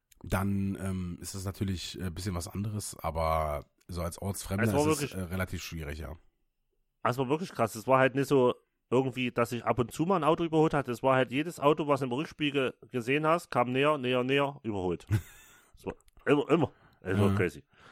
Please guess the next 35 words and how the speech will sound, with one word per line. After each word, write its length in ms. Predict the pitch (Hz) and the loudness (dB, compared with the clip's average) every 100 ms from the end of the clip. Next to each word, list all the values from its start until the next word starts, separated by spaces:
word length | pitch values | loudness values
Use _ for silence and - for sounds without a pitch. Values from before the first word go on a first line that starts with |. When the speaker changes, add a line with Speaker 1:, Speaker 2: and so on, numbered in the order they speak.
| - | -10
Speaker 1:
Aber 180 | - 127 | 2 4
gut, 180 | 135 135 | 4 2
Speaker 2:
Also 100 | 104 | 2
Speaker 1:
da 60 | 120 | 4
Speaker 2:
es 40 | |
war 80 | 123 | 6
Speaker 1:
sind 40 | 127 | 6
Speaker 2:
halt 80 | |
Speaker 1:
ja, 140 | 135 120 | 6 6
da 80 | 104 | 4
Speaker 2:
irgendwie 180 | 113 | 2
Speaker 1:
sind 80 | 117 | 4
Speaker 2:
so 60 | 113 | 4
Speaker 1:
ja 60 | |
Speaker 2:
auffällig. 220 | 117 - 123 | 4 4 4
Speaker 1:
generell, 300 | 117 117 - | 4 2 0
da 100 | 107 | -4
sind 120 | 113 | 0
ja 80 | 113 | 0
generell, 580 | 107 113 104 107 104 87 | 0 0 2 0 0 -2
ähm, 440 | 98 98 92 87 82 _ _ _ _ _ _ _ _ _ - | -2 -2 -4 -6 -10 _ _ _ _ _ _ _ _ _ -8
also 220 | 98 98 | -4 -4
auch, 200 | 92 - | -4 -6
äh, 40 | |
auf 240 | 90 92 - | -4 -2 -2
der 100 | 95 | -2
B 140 | 90 | 0
eins, 420 | 80 98 101 - _ _ _ _ _ _ _ _ _ _ _ _ _ _ _ _ _ _ - | 0 -2 -4 -8 _ _ _ _ _ _ _ _ _ _ _ _ _ _ _ _ _ _ -8
äh, 320 | 95 87 90 | -6 -4 -6
sind, 320 | 87 92 82 | -4 -6 -6
äh, 260 | 67 87 82 | -8 -8 -6
polnische 460 | - 95 98 92 90 | -2 -2 0 -2 -2
Fahrzeuge 760 | 95 - 101 87 90 87 82 | -2 -2 -4 -2 -4 -4 -6
sehr, 260 | 82 90 90 | -4 -2 -2
sehr 600 | 85 82 78 73 - | -2 -2 0 -2 -6